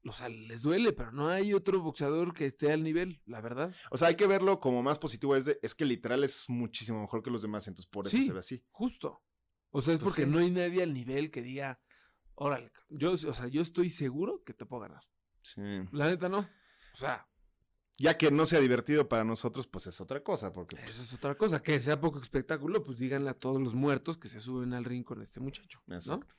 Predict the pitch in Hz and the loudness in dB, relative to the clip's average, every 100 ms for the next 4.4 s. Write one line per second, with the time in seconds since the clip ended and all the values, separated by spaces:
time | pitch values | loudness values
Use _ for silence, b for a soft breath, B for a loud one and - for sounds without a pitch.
0 | _ - 208 127 135 151 135 135 135 131 | _ -2 0 4 2 4 6 6 6 4
1 | 131 131 131 110 101 107 113 104 120 - | 4 4 4 2 2 2 0 -2 -4 -4
2 | 98 95 92 90 80 - 85 78 - - | -4 -4 -6 -8 -10 -12 -16 -16 -16 -10
3 | 98 98 92 92 92 95 90 76 - 95 | -8 -8 -8 -6 -6 -6 -6 -8 -8 -10
4 | - 90 85 | -8 -8 -8